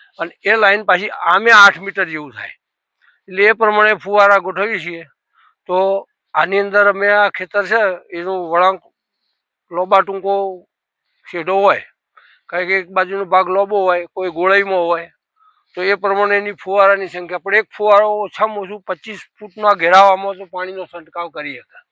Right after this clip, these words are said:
અને એટલે સામે બીજા ફુ-, ફુવારાનો પણ એટલો ઘેરાવો થઈ જાય. એટલે પાણી લગભગ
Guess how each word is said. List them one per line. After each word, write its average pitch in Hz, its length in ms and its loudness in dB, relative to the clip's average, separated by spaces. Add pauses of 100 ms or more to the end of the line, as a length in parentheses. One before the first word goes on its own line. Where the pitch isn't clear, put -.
(640)
અને 175 140 -2
એટલે 196 200 2
સામે 190 260 2 (100)
બીજા 196 280 2
ફુ-, 180 440 -10 (100)
ફુવારાનો 196 460 4
પણ 185 220 0
એટલો 185 240 -6
ઘેરાવો 165 280 0
થઈ 151 240 -10
જાય. - 180 -16 (680)
એટલે 185 120 -2 (120)
પાણી 202 320 2
લગભગ 175 380 0